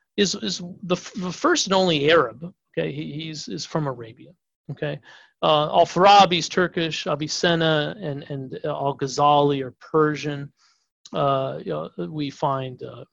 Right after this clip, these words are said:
Averroes is a Moor, uh, kind of, uh, from Iberia. And he's also someone who, who wants to reconcile philosophy and theology, and that's significant. Uh, he, he did, he did not see there to be a great tension between philosophy and theology,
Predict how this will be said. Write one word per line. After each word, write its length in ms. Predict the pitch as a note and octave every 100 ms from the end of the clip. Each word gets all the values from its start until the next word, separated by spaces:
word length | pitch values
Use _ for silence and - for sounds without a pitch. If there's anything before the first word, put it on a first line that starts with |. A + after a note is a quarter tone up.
| -
Averroes 480 | C#3+ E3 D#3+ D#3 C3+
is 140 | C3
a 20 | B2
Moor, 480 | B2 B2+ B2+ B2+ _
uh, 220 | D#3 - E3 -
kind 160 | D3
of, 160 | C#3+ -
uh, 120 | D3+
from 240 | - C#3+
Iberia. 560 | B2 - C#3+ D3 C3+ C3+ _ - _ _ _ _ _ _ _ _ _ -
And 100 | G#3+
he's 140 | B3
also 260 | E4+ F4 C#4
someone 320 | - B3 A#3
who, 220 | G3+ G#3+
who 140 | F3+ A3
wants 280 | A#3 B3 -
to 80 | F#3+
reconcile 460 | E3 D3+ B2+ - - _ _ _
philosophy 460 | - F#3 F3 - E3+
and 100 | C#3+
theology, 500 | C3+ A#2 A2+ C3 B3
and 80 | D4+
that's 200 | F#4 -
significant. 760 | F#3 D3 D3+ - C3+ B2 A#2+ F#3
Uh, 140 | E3+
he, 280 | E3+ B3+ A#3
he 240 | G#3+ A#3+
did, 300 | F3+ G3+ A3+
he 240 | - G#3+ F3
did 200 | F#3+ F3
not 360 | G#3 G#3 E3
see 360 | - - F#3 F#3
there 200 | F3+ E3
to 100 | D3
be 160 | D#3
a 60 | C#3+
great 280 | - C3 -
tension 400 | - G#3+ - - A#3+ - _
between 340 | E3 - E3+ D#3
philosophy 500 | - D3 C#3+ - C#3
and 140 | B2
theology, 680 | B2+ B2 C3 D3+ F3+ A#3+